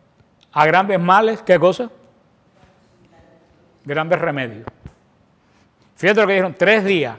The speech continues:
ni una semana, tres días. Y que no venga, ¿qué cosa es? Anatema.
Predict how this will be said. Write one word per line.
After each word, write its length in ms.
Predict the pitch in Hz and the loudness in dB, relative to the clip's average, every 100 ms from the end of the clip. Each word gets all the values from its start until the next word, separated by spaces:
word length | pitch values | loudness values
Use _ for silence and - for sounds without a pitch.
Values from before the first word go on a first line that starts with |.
| - | -12
ni 140 | 156 | -6
una 140 | 196 202 | -4 0
semana, 300 | 180 180 147 | 0 0 -4
tres 260 | 165 190 | -6 -6
días. 280 | 165 170 147 | -6 -6 -4
Y 40 | 143 | -2
que 140 | 165 | 0
no 100 | 190 | 2
venga, 300 | 226 240 208 | 2 0 0
¿qué 80 | 185 | 0
cosa 300 | 185 196 202 | 0 2 2
es? 120 | 247 - - _ _ _ _ _ _ _ _ _ _ | 0 -8 -20 _ _ _ _ _ _ _ _ _ _
Anatema. 520 | 156 160 151 131 101 | -8 -8 -8 -10 -12